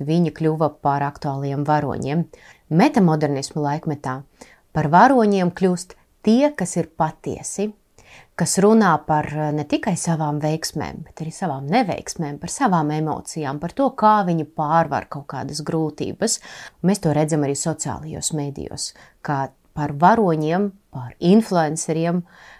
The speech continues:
kļūst cilvēki, kam iespējams nav liela panākumu, bet viņus, viņu patiesums, viņu spēja komunicēt par savām sajūtām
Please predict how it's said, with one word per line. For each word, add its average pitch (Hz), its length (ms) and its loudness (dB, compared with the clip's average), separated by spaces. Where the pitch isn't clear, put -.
kļūst 190 560 4
cilvēki, 233 840 2
kam 196 320 2
iespējams 202 480 -4
nav 190 160 2
liela 165 240 0
panākumu, - 680 -4
bet 160 160 -8
viņus, 180 380 0
viņu 170 240 2
patiesums, 151 720 -2
viņu 156 160 -4
spēja 180 760 0
komunicēt 165 720 0
par 147 140 -6
savām 147 400 -4
sajūtām 220 720 2